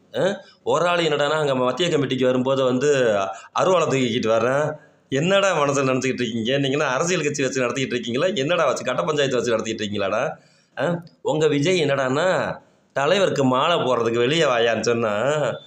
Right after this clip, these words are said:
நல்லா சரக்கை போட்டு படுத்து கிடந்தா என்ன, என்னன்னு தெரியல. அப்படியே பங்கர தலையோட வெளியில வந்து வீட்டு வாசல் ஒரு அஞ்சு தலைவர் வச்சிருக்காருல்ல, ஆ? அஞ்சு தலைவர்ல காமராஜருக்கு ஒரு மாலையை போட்டுவிட்டு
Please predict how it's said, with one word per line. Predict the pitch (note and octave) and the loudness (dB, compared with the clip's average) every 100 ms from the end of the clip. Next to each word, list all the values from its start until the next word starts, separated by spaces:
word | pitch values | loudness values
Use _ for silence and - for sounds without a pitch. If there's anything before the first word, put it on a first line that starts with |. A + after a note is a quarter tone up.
| - - | -20 -14
நல்லா | - B2 D3+ E3 | -6 -2 2 0
சரக்கை | D#3 B2 D#3 D#3+ C3 | 0 0 0 0 0
போட்டு | C3+ C3+ | 0 0
படுத்து | C3 C3 D3 | 0 0 0
கிடந்தா | C#3 C3 C#3+ | 0 2 2
என்ன, | C3+ | 2
என்னன்னு | B2+ C#3 | 2 0
தெரியல. | C#3 B2 C#3 D3 A#2+ C#3+ D3 A#2+ - - - | 2 0 0 0 0 0 0 -2 -6 -16 -8
அப்படியே | A2 C#3 C#3 | -2 -2 0
பங்கர | A2+ C3 D#3 | -2 0 0
தலையோட | - B2+ C3 C#3 | 0 0 2 2
வெளியில | B2+ B2+ C3 | 2 2 0
வந்து | A2+ A2+ C#3 C#3+ G#2+ - - _ | 0 0 2 2 0 -4 -12 _
வீட்டு | D#3 F3+ D#3+ | -4 -2 0
வாசல் | C3 C3+ D#3 | 0 2 2
ஒரு | C#3 A#2+ | 2 2
அஞ்சு | B2 A#2+ | -2 -2
தலைவர் | B2+ C#3 D#3 | 0 2 2
வச்சிருக்காருல்ல, | C3 B2+ A#2+ A#2 A#2 B2 F2+ E2+ - _ _ _ _ _ - | 0 -2 -2 0 2 0 0 -2 -12 _ _ _ _ _ -8
ஆ? | A#2 E3 G3 - _ - | -4 -4 -4 -10 _ -10
அஞ்சு | B2 E3 D3 | -4 -2 0
தலைவர்ல | C#3 D3 D3+ C#3 D3+ D3 A#2 | 0 2 2 2 2 2 0
காமராஜருக்கு | G#2+ C#3 D#3 D3 B2 B2 | 0 0 2 0 0 0
ஒரு | B2+ | 0
மாலையை | B2 C3 C#3 | 0 2 0
போட்டுவிட்டு | A#2 C3 B2+ B2+ E3 A#2+ - | 0 0 -2 -2 0 0 -2